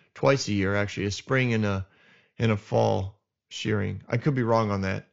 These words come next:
Now a traveler came to see the rich man, but the rich man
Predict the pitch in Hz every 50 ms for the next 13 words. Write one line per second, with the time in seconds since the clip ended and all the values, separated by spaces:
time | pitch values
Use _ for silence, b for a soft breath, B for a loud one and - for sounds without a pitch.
0 | _ _ _ _ _ _ _ _ _ _ _ _ _ _ _ _ _ _ _ _
1 | _ _ _ _ _ _ _ _ _ _ _ _ _ _ _ _ _ _ _ _
2 | _ _ _ _ _ _ _ _ _ _ _ - 139 139 139 139 - - - 170
3 | 190 180 175 165 143 - - 180 170 170 151 139 139 143 127 - - 180 175 156
4 | 147 139 147 190 202 190 - 135 120 113 110 110 107 113 110 131 127 147 160 160
5 | - - 156 151 147 143 135